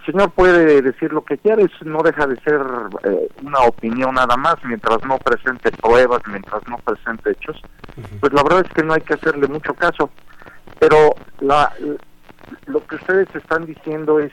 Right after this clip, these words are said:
Speaker 1: este, que hay que, hay que, este, pues, eh, decir lo que se está haciendo en realidad.
Speaker 2: Claro.
Speaker 1: Eh, yo les preguntaría a los directivos de relaciones públicas,
Speaker 2: Ujú.
Speaker 1: que debe haber alguien responsable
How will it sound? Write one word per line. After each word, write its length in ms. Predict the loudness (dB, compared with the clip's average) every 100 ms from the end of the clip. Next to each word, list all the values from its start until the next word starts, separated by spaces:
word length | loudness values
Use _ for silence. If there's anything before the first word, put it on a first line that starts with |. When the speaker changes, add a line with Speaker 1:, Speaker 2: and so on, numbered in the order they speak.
| -8
Speaker 1:
este, 400 | -10 -4 -4 -4
que 140 | -2
hay 120 | -4 -4
que, 500 | -4 -2 0 -2 -4 _ -2
hay 160 | -2
que, 380 | 0 -2 0 0
este, 520 | -2 -2 0 2 0 -2 -12 -20 -20 -2
pues, 180 | -2 0
eh, 460 | 2 2 4 2 0 -2
decir 400 | 0 0 2 2
lo 140 | 2
que 140 | 0 -2
se 100 | -4
está 220 | -2 -4
haciendo 380 | 0 0 2 2
en 100 | 2
realidad. 420 | 2 2 2 2 0 -18 -20 -20
Speaker 2:
Claro. 220 | -18 -18 -4 4 4
Speaker 1:
Eh, 60 | 6
yo 160 | 4
les 160 | 4 2
preguntaría 640 | -2 -2 -2 2 4 4
a 20 |
los 200 | 4 0 -2
directivos 720 | -4 -2 -2 -2 -4 0 0 0 -10 -18 -6
de 120 | -4
relaciones 540 | -2 -2 -2 -4 -6
públicas, 560 | -6 -2 -2 -4 -4 -4 -6 _ -20 -16
Speaker 2:
Ujú. 140 | -8 2
Speaker 1:
que 100 | 4
debe 160 | 6
haber 220 | 4 4
alguien 360 | 2 0 -4 -8
responsable 800 | -10 -8 -8 -6 -4 -4 -4